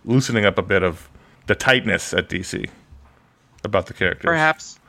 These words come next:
Speaker 1: And, uh, the,
Speaker 2: Just, just
Speaker 1: the Libra art was terrific, as always. I love to see
Speaker 2: Oh, we, I mean
Speaker 1: the story with, um, Metamorpho and the fake Jimmy was terrific, I thought.
Speaker 2: What's Metamorpho's deal lately? Is he,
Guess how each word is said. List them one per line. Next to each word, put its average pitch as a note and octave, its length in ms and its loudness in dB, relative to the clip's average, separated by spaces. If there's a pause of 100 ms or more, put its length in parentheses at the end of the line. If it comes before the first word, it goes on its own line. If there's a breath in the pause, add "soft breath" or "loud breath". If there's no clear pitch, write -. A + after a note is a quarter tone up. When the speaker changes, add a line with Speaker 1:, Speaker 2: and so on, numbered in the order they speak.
(280 soft breath)
Speaker 1:
And, G#2 300 2
uh, G2+ 140 4
the, G#2 100 0
Speaker 2:
Just, - 120 -6
just A2+ 340 -8
Speaker 1:
the A#2 60 -2
Libra C3+ 260 4
art B2 180 4
was A#2 180 -2
terrific, A#2 460 0
as G#2 100 0
always. A2 380 2
I G2+ 80 4
love A2+ 240 2
to G#2+ 80 -8
see - 140 -4
Speaker 2:
Oh, D3+ 160 4
we, G2 180 -6 (100)
I B2+ 100 -2
mean G2 180 -2 (560 loud breath)
Speaker 1:
the C#3+ 100 0
story D#3 400 2
with, C3+ 340 0
um, A#2+ 480 2 (320 loud breath)
Metamorpho C#3 800 2
and A2+ 160 0
the G#2 120 4
fake - 320 0
Jimmy C3 460 2 (260)
was A#2+ 280 -2
terrific, C3 480 2
I B2+ 80 4
thought. B2+ 360 2
Speaker 2:
What's - 180 -2
Metamorpho's C4 600 2
deal C3+ 200 2
lately? E2+ 360 -2
Is F2 80 -10
he, D#3+ 180 -6